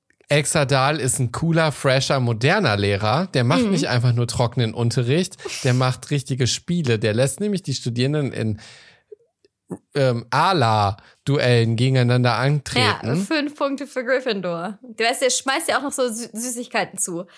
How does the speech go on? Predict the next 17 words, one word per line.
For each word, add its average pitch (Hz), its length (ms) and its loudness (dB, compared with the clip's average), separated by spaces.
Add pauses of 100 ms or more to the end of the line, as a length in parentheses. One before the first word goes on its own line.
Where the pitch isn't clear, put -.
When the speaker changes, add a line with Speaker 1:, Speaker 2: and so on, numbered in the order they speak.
(420)
Speaker 2:
Ja, 277 320 4
richtig, 214 500 -2
hier 208 460 2
hast 247 240 0
du 226 400 -2 (380)
eine 233 100 0
Schokolade 269 560 2
für 208 140 -2
dich. 170 280 -4 (180)
Cool. 214 480 0 (320)
Wer 262 300 2
Speaker 1:
Ja. 254 140 4
Speaker 2:
kann 269 120 -2
mir 269 100 0
das 277 200 -2
nächste 285 280 -2
beantworten? 190 680 -6